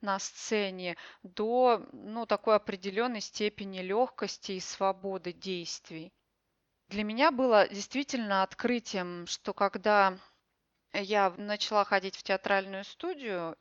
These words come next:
и, э, были выступления уже на театральной сцене, я проходила всё те же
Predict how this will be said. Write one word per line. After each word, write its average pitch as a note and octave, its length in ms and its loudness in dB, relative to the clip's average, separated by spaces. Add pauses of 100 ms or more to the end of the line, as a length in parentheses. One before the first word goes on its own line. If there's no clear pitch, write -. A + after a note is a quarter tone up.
и, G3 320 -8 (100)
э, F#3 200 -4
были F#3+ 400 0
выступления F3+ 920 -4
уже F#3 400 -4
на F3 380 0 (160)
театральной C4 680 2
сцене, E3+ 680 -8 (220)
я G3+ 360 4
проходила A3+ 760 0
всё - 260 -8
те A#3 300 0
же F#3+ 520 0